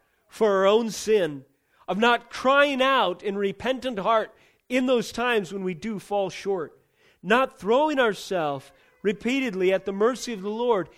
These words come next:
in worship and in prayer, because these are a sign of a truly penitent heart. The Lord uses the means of warning to show us the frightening situation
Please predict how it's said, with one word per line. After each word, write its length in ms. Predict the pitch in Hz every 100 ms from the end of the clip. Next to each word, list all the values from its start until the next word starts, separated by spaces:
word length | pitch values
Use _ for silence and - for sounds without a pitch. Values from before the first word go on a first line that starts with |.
| _ -
in 220 | 208 208
worship 540 | 226 269 - 214 180 -
and 100 | 190
in 140 | 208 196
prayer, 560 | - 214 226 190 127 - _ _ _
because 280 | - 165 -
these 380 | 226 233 214 196
are 120 | 175
a 60 |
sign 640 | 160 - 226 220 196 156 131 _ _
of 140 | - 175
a 60 |
truly 420 | 170 - 196 175
penitent 540 | 151 180 190 175 165 139
heart. 380 | - 160 127 - _ _ _ _ _ _ -
The 100 | 175
Lord 280 | 226 226
uses 540 | 185 254 302 202 214 160
the 100 | 208
means 400 | 202 247 233 180
of 160 | 190
warning 560 | 175 233 247 220 165 143 _ _ _ _
to 140 | 220
show 420 | 214 - 254 262 214
us 300 | 151 - -
the 100 | 139
frightening 600 | - 226 240 226 214 185
situation 880 | - 214 220 202 202 190 - 139